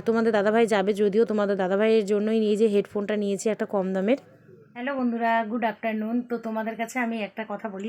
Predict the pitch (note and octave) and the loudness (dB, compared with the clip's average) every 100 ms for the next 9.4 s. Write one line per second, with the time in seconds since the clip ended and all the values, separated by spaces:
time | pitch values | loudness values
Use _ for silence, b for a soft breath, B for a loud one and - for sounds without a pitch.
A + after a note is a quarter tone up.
0 | A3 G3+ G#3 G#3+ G#3 - G#3+ G3 G3 G3+ | -6 -4 -4 -4 -4 -6 -10 -8 -6 -6
1 | G3+ G3 A3 A#3 A#3 A3+ A3+ A3+ G#3 A3 | -6 -6 -2 -2 -2 -4 -4 -6 -6 -8
2 | - A#3 D#4 B B B B A3+ A#3 B3 | -6 -6 -6 B B B B -8 -2 -2
3 | A#3+ A3+ A3 B3 A#3+ A#3 - G#3+ - A3+ | -2 -6 -6 -8 -6 -8 -10 -14 -8 -6
4 | A3 G#3+ G#3+ A3 A#3+ B3+ A3 G3+ G3 G#3 | -4 -6 -6 -4 -6 -4 -6 -4 -4 -6
5 | A3 G#3+ G#3+ G3+ G#3 G#3 G3 F#3+ - G#3+ | -8 -6 -6 -6 -8 -8 -10 -10 -10 -8
6 | G3 A3+ D4+ B B B A#3 G#3+ A#3 A#3 | -6 -6 -8 B B B -2 -2 -2 -4
7 | A3+ A3 A3+ A#3+ A3 A3+ - C4+ G#3+ A3+ | -4 -8 -6 -4 -4 -4 -4 -4 -2 -2
8 | A#3 B3 A3 C4 A3 F#3+ G#3 A#3+ B3 A3 | 0 -2 -6 -6 -2 -2 -2 -2 -2 -2
9 | A3+ A3 G3+ | -4 -4 -4